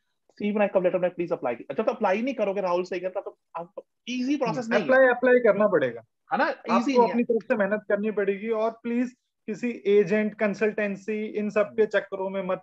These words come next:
Speaker 2: पड़ना, ये आपको sponsor visa या वर्क वीजा नहीं provide करा सकते हैं।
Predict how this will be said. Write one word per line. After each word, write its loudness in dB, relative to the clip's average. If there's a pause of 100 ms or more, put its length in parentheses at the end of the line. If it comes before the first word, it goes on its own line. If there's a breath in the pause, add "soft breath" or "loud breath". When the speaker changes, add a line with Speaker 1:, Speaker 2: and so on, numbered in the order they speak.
Speaker 2:
पड़ना, 0
ये 0
आपको 0
sponsor -2
visa 0
या 4
वर्क 2
वीजा -4
नहीं -6
provide -2
करा 0
सकते -6
हैं। -6